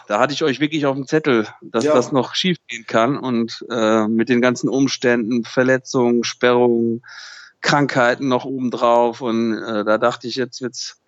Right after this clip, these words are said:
Speaker 1: es kommt sehr vieles zusammen, aber da habt ihr euch mit den beiden Heimspielen ohne Gegentor, muss man ja auch sagen,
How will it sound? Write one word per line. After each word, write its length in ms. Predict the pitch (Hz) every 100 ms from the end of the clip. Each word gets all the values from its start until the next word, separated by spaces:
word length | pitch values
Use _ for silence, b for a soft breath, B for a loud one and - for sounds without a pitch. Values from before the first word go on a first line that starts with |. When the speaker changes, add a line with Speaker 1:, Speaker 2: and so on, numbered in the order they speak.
| _ _
Speaker 1:
es 60 | -
kommt 220 | 160 147
sehr 200 | 165 180
vieles 380 | 180 185 151 -
zusammen, 420 | 135 117 127 135
aber 180 | 123 123
da 60 |
habt 140 | 123 131
ihr 60 |
euch 160 | 131 131
mit 140 | 139
den 100 | 131
beiden 280 | 123 123 123
Heimspielen 720 | 127 135 - - 135 135 131
ohne 280 | 110 147 165
Gegentor, 480 | 147 175 127 160 160
muss 180 | 151 135
man 120 | 131
ja 100 | 120
auch 140 | 123
sagen, 340 | - 147 147